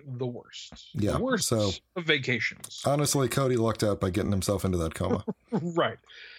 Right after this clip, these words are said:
Speaker 1: Cody, buddy, <laughs> good on ya. We never hear from Cody again.
Speaker 2: Nope.
Speaker 1: Cody really, if they, if they were playing their cards the right way, Cody should have really been Captain Marvel, and that would have been awesome.
Speaker 2: You know,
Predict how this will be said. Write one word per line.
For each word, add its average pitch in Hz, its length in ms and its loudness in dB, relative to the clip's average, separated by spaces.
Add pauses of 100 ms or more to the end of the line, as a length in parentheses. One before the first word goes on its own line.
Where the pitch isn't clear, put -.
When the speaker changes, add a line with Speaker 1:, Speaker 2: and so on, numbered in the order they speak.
(340)
Speaker 1:
Cody, 220 240 4
buddy, 233 400 4 (320)
<laughs> - 320 -6
good 190 280 4
on 180 220 4
ya. 165 200 4 (500)
We 185 140 6
never 240 320 4
hear 247 240 4
from 160 180 2
Cody 135 360 4
again. 127 440 4 (100)
Speaker 2:
Nope. 127 280 2
Speaker 1:
Cody 262 400 6
really, 190 600 6
if 160 200 2
they, 180 220 6
if 165 200 2
they 165 140 4
were 147 420 4
playing 233 340 4
their 170 160 6
cards 226 440 4
the 165 100 8
right 135 260 4
way, 123 300 6
Cody 175 420 4
should 226 280 4
have 123 180 2
really 135 240 4
been 131 380 2
Captain 135 420 2
Marvel, 120 460 2 (320)
and 123 220 4
that 170 220 4
would 135 120 6
have 117 80 2
been 120 160 4
awesome. 117 460 2 (2250)
Speaker 2:
You 165 120 4
know, 147 400 2